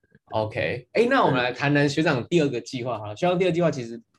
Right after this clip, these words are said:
Speaker 1: 我，我听起来啦，我不知道这样解释对不对，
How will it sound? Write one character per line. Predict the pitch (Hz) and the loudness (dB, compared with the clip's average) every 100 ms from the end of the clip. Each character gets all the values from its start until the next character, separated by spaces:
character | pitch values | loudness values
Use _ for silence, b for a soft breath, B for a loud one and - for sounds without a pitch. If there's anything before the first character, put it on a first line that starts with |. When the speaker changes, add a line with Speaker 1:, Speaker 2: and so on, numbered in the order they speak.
| _ | _
Speaker 1:
我， | - - 160 139 | -12 -4 -2 -2
我 | 143 | -4
听 | 147 185 | -4 -6
起 | 180 147 | -4 -6
来 | 104 98 | -6 -4
啦， | 101 104 | -6 -6
我 | 117 | -4
不 | |
知 | 165 | -4
道 | |
这 | 165 | -2
样 | 151 | -4
解 | 139 170 | -6 -10
释 | - | -10
对 | 120 | -10
不 | 117 | -10
对， | - 98 | -4 -6